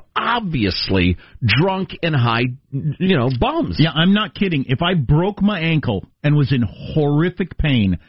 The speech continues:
Speaker 2: I would still, and I'm downtown somewhere, I would still say, "Get me to, you know, nice suburb."
Speaker 1: Right.
Speaker 2: 'Cause you might as well. You're gonna be in the same amount of pain.
Speaker 1: Yeah.
Speaker 2: Except you're gonna be sitting next to scary people.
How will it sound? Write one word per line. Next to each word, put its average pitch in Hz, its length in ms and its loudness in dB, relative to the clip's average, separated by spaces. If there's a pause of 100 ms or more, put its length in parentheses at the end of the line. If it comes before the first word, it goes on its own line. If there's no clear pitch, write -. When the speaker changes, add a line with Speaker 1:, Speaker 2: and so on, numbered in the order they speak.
(200)
Speaker 2:
I 123 80 -2
would 127 160 0
still, 156 460 -2
and 131 120 0
I'm 127 140 2
downtown 139 540 0
somewhere, 156 260 0
I 120 80 0
would 110 140 0
still 135 300 0
say, 107 420 0 (320)
"Get 117 200 0
me 113 220 2
to, 104 400 0
you 117 140 0
know, 90 140 0
nice 98 420 0
suburb." 71 400 -6 (180)
Speaker 1:
Right. 104 320 -2 (440)
Speaker 2:
'Cause 180 200 4
you 226 100 2
might 349 180 0
as 180 100 -4
well. 277 160 0
You're 190 140 0
gonna 233 120 2
be 285 120 2
in 254 80 4
the 196 80 2
same 233 260 0
amount 190 260 2
of 117 100 -4
pain. 135 580 2
Speaker 1:
Yeah. 87 300 -2
Speaker 2:
Except 156 260 0
you're 180 80 0
gonna 180 100 2
be 160 100 2
sitting - 300 -2
next 160 220 -4
to 120 80 -10
scary 110 400 0
people. 82 440 0